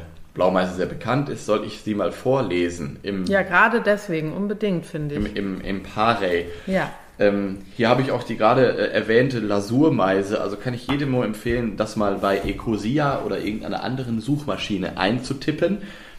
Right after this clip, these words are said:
Speaker 1: Die Lasurmeise ist nämlich wirklich, ähm, ein sehr, sehr schöner Vogel und, äh, hat ein bisschen längeren Schwanz und, äh, ist eben so ganz blau-weiß. Und ich habe ja eben gesagt, sieht so russisch aus. Ja, das liegt daran, dass sie nur so blau-weiß ist und so ein bisschen nördlich aussieht.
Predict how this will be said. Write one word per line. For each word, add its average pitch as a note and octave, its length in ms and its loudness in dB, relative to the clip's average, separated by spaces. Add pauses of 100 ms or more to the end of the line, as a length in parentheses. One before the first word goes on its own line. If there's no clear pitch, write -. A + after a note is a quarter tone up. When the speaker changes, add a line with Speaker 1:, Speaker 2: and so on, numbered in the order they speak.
(240)
Speaker 1:
Die A2+ 220 0
Lasurmeise A2 1000 6
ist - 160 -8
nämlich G#2+ 400 -4
wirklich, D3 500 -2
ähm, A#2 440 0 (880)
ein A2 120 4
sehr, C3 220 4
sehr E3 140 2
schöner D3+ 260 2
Vogel D#2+ 380 -4
und, F#2 180 -8
äh, G2 300 2 (320)
hat - 80 -6
ein A2 100 -4
bisschen A#2+ 220 -4
längeren A2+ 340 0
Schwanz C3 400 0
und, G#2+ 260 -6
äh, D#2 200 -8
ist - 200 -8
eben G#2 140 -4
so G#2 300 -2
ganz C#3+ 280 -2
blau-weiß. G#2+ 760 4 (340)
Und A2+ 120 -2
ich A#2 80 -4
habe A2 140 -2
ja - 60 0
eben A2+ 100 -2
gesagt, G#2+ 200 -2
sieht A2+ 160 -4
so G#2 120 -2
russisch A#2+ 360 -4
aus. F#2+ 220 0
Ja, G2 100 2
das - 140 -6
liegt F2+ 140 -8
daran, G#2 200 2
dass G#2 80 -10
sie A2+ 80 -6
nur A#2 160 -2
so B2+ 80 -2
blau-weiß G#2+ 480 2
ist A#2+ 120 -10
und F2 100 -8
so G2+ 60 -6
ein F#2+ 60 -6
bisschen - 340 -6 (280)
nördlich B2 540 6
aussieht. E2 400 -4